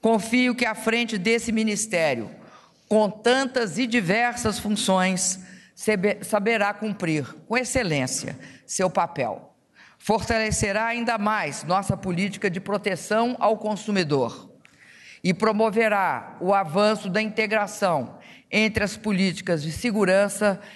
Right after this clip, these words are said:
e o aperfeiçoamento da política de proteção de fronteiras, em parceria com as Forças Armadas, mantendo a política de valorização das forças federais de segurança,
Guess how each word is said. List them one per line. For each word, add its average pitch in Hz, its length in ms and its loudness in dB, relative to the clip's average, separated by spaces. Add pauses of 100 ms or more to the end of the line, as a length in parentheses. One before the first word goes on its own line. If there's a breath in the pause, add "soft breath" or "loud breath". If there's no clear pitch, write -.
(140 loud breath)
e 190 80 2
o 208 80 4
aperfeiçoamento 196 1040 -2
da 185 140 0
política 175 580 -4
de 160 140 -6
proteção 190 720 0
de 175 80 -4
fronteiras, 165 840 0 (380 loud breath)
em 247 220 0
parceria 208 600 0
com 208 120 -2
as 180 180 -4
Forças 196 460 0
Armadas, 175 840 -2 (720 loud breath)
mantendo 233 800 0
a 180 100 0
política 208 640 0
de 170 160 -2
valorização 208 1200 0
das 190 240 0
forças 190 540 -2
federais 214 680 0
de 196 120 -6
segurança, 175 760 0